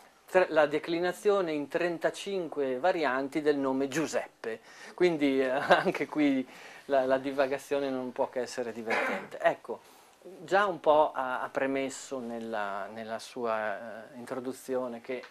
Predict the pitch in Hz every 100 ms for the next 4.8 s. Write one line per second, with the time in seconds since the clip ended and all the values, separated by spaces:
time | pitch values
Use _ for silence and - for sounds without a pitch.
0 | - - - 147 139 127 - 139 - 127
1 | 127 131 - 135 131 120 123 113 120 -
2 | - 123 117 110 - - - - - -
3 | 127 117 - 135 131 120 117 113 107 101
4 | 104 - 175 - - 117 104